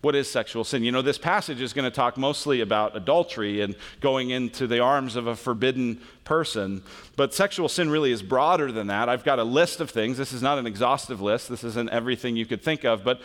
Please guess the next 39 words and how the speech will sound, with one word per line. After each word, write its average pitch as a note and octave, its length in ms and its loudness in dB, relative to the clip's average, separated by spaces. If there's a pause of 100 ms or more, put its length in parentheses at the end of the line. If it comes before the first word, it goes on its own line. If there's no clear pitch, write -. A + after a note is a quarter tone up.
(140)
sexual D#3+ 380 0
sin D3 200 0
includes C#3+ 640 2 (300)
the B2+ 80 -2
following C#3 400 2
things, E3+ 320 0
and D3 100 0
maybe G3+ 240 2
this D#3+ 240 0
will D3 80 4
even C3 180 0
help F#3+ 300 0
you D3 80 -2
if - 80 -4
you're D3 100 0
like, C3 220 2
"Well, A#3 140 -4
I C#3 80 0
don't E3+ 160 -2
know A2 120 -2
if - 220 -8
I'm D#3+ 260 -2
a G#2+ 60 -4
sexual F2+ 380 -6
sinner. C3+ 280 -2
I'm D#3 200 -2
above F#2+ 320 -4
puberty." B2 420 -2 (340)
Well, B2 280 2
let's C3 200 -2
take B2 140 -2
a A2+ 60 -2
look A2 160 0
at E2+ 100 -8
this. - 360 -10
<laughs> - 40 -6 (920)
So D#3 280 4
sexual F3+ 360 0
sin, E3+ 460 -2